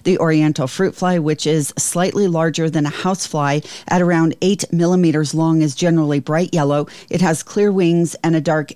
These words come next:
T-shaped marking on its abdomen, according to the agency.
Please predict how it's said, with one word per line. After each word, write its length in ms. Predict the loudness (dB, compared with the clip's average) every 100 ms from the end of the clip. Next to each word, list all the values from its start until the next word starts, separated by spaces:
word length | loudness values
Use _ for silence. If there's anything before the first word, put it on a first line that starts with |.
| -12
T-shaped 560 | -4 -2 0 0 -2
marking 440 | -2 -2 -2 0 0
on 140 | 0 0
its 160 | -2
abdomen, 540 | -2 -2 0 0 0 0
according 420 | -2 -4 0 -2
to 100 | -2
the 160 | -4 0
agency. 600 | 0 0 -2 -2 -4